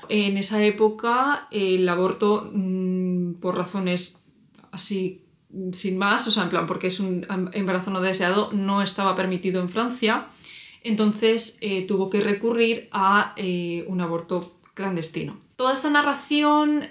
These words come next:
s-, transcurre desde el momento en el que ella se da cuenta de que está embarazada hasta un mes después, aproximadamente después de el acontecimiento que es, bueno, el acontecimiento más bien es todo el proceso de,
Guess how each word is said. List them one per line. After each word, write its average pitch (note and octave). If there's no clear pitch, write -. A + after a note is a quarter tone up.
s-, -
transcurre A3+
desde G#3
el G3+
momento G3
en A#3
el A3+
que G#3
ella G#3+
se G3+
da G3+
cuenta G#3+
de F#3
que F#3
está F3+
embarazada A3+
hasta B3+
un A3
mes G#3+
después, G#3+
aproximadamente F#3+
después F3
de F#3
el F#3
acontecimiento E3+
que E3+
es, -
bueno, F#3+
el F3+
acontecimiento C4
más D4
bien C4+
es C#4
todo F#3+
el F#3
proceso F#3+
de, F#3+